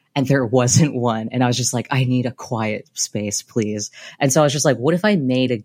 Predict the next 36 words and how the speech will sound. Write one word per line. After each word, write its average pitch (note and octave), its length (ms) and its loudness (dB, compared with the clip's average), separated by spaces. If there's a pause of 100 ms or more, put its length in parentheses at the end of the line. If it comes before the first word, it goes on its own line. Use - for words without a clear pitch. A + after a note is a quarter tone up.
game A2+ 600 -4 (520)
that C#3 140 4
was B2+ 100 0
intentionally C3+ 480 2
just B2+ 300 -2
a B2+ 80 -2
quiet A#2+ 640 -2
reprieve G#2+ 760 -8 (160)
that C3 120 -4
could C3+ 120 2
be D3 80 0
put C#3 300 2
in B2+ 100 -4
these B2 160 0
very B2+ 300 -2 (160)
busy, B2 380 2
busy B2 400 0
places?" A#2 800 -2 (220)
So - 140 0
anyone D#3 300 2
that's D3 180 0
like, A#2 180 0 (160)
"I'm E3+ 140 2
stressed E3+ 420 0
out, B2 240 2
I C3 60 0
need C#3+ 100 2
to C3+ 80 -2
take C3 240 -2
five," B2+ 400 -2
and B2+ 80 -4
you A#2+ 60 -2
could C3 120 -8
just - 200 -6
take C3 200 0
five C3+ 460 0